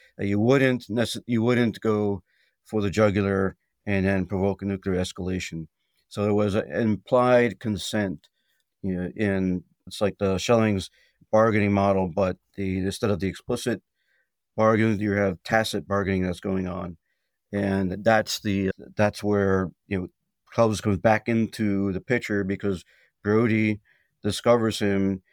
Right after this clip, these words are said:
and then is asked to come on board by Howard and Parade to for that remarkable historical volume that they put together. And Brody declines taking money for it. I mean, he says that he wants to do it for the, sort of the glory of the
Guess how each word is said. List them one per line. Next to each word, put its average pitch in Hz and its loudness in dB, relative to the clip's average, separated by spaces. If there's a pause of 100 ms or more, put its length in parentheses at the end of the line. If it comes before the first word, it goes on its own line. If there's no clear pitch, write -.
(240)
and 101 2
then 101 2
is 98 0
asked 110 0
to 95 -16
come 113 -2
on 104 2
board 104 -2
by 95 0
Howard 101 0
and 92 -4
Parade 98 -2
to 92 -8 (460)
for 98 2
that 92 4 (180)
remarkable 101 -2
historical 95 -6
volume 95 0
that 92 -6
they 87 -8 (240)
put - -12
together. 87 -4 (460)
And 101 -4
Brody 110 2
declines 110 0
taking 104 -2
money 104 0
for 92 -6
it. 87 -10
I 92 -6
mean, 92 -4
he 92 -6
says 92 -10
that 98 -6
he 104 -2 (500)
wants 104 0
to - -10
do 107 2
it 98 -2
for 95 -2
the, 92 -10
sort 107 -4
of 92 0
the 95 0
glory 107 2
of 101 2
the 95 -2